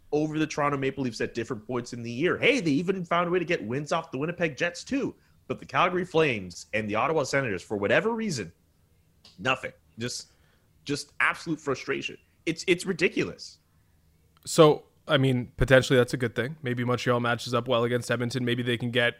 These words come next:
Speaker 2: three or p-, perhaps four points,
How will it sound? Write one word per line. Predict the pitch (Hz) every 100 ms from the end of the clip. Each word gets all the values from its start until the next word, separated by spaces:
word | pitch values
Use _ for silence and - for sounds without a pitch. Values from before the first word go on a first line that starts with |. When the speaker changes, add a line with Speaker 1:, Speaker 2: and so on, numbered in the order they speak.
| _ -
Speaker 2:
three | 127 131 131
or | 135 127
p-, | 131 127 -
perhaps | 123 120 117 -
four | - 131 123 120
points, | 117 131 127 123 - -